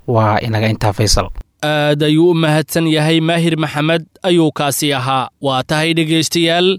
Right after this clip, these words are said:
Speaker 2: markanna waxaad ku soo dhowaataan maqaal ciwaankiisu yahay Qayladhaanta Warbaahinta Caalamka iyo Burburka Xukuumadda Xamar. Waxaa qoray Abwaan Nageeye Cali Khaliif.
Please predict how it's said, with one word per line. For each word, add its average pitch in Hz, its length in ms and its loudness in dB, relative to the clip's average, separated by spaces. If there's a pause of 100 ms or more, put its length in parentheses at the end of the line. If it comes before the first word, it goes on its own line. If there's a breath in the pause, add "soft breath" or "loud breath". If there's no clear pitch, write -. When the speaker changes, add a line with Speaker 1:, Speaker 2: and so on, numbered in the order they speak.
(120)
Speaker 2:
markanna 175 560 0
waxaad 175 360 0
ku 208 120 -4
soo 185 180 2
dhowaataan 156 680 0 (100)
maqaal 160 560 -2
ciwaankiisu 175 720 0
yahay 170 480 -2
Qayladhaanta 170 640 -2
Warbaahinta 175 720 0
Caalamka 165 760 -2 (100)
iyo 170 300 2
Burburka 190 580 0
Xukuumadda 175 640 -2
Xamar. 143 320 -4 (140)
Waxaa 143 400 -4
qoray 165 340 0 (100)
Abwaan 160 360 0
Nageeye 160 320 0
Cali 151 220 -2
Khaliif. 143 400 -4